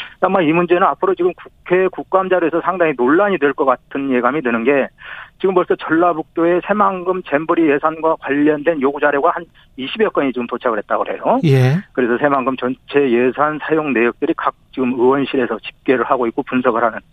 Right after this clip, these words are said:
Speaker 1: 뭐 이런 상황이어서, 어, 지금 사용된 예산 외에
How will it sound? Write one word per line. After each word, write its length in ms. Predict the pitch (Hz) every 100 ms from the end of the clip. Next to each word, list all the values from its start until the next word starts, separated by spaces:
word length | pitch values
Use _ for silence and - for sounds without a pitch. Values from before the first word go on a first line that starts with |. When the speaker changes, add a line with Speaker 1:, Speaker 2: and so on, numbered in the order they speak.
| - - -
Speaker 1:
뭐 120 | 123 131
이런 200 | 117 127
상황이어서, 680 | 170 175 135 113 190 170 - - - - - _
어, 380 | 147 147 143 143 139
지금 180 | - 190 _ -
사용된 500 | 196 240 233 233 160
예산 380 | 151 156 208 180
외에 640 | 127 139 143 117 160